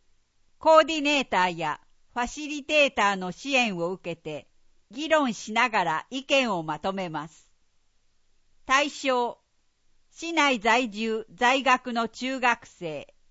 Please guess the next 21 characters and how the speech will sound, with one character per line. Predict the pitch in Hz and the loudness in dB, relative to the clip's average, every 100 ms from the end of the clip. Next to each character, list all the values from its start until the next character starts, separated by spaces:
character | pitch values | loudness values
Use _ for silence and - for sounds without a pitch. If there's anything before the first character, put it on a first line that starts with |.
| _ _ _ _ _ _ _ _ | _ _ _ _ _ _ _ _
定 | - 285 277 | 2 4 4
員、 | 269 254 247 - _ _ _ _ _ _ _ | 2 -6 -10 -14 _ _ _ _ _ _ _
二 | 220 254 | -4 -4
十 | 240 339 339 | -2 -2 -2
人 | 311 311 285 | -2 -4 -6
程 | 339 277 240 175 | -2 0 0 -4
度。 | 151 151 _ _ _ _ _ _ _ _ _ _ - | -10 -12 _ _ _ _ _ _ _ _ _ _ -4
申 | 277 320 | 2 2
し | 320 - | 0 -4
込 | 277 269 | 0 0
み、 | 254 240 - _ _ _ _ _ _ _ _ | -2 -8 -14 _ _ _ _ _ _ _ _
六 | - 254 339 | -2 -2 0
月 | 311 330 - - 285 | 2 2 0 -16 -8
一 | 311 - | -8 -2
日 | 294 - | -2 -2
か | 233 220 | -2 2
ら | 208 | 2
三 | - 220 262 240 | 2 2 2 -2
十 | 269 262 | -4 -4
日 | 185 165 - 160 | -4 -10 -12 -12
に、 | 160 160 | -10 -12